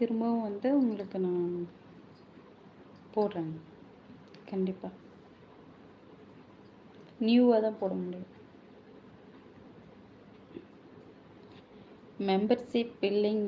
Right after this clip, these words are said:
ப்ரோ, மெம்பர்ஷிப் இல்லைங்க. மனோகர்,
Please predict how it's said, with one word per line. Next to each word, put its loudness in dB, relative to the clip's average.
ப்ரோ, -2
மெம்பர்ஷிப் -8
இல்லைங்க. -8
மனோகர், -6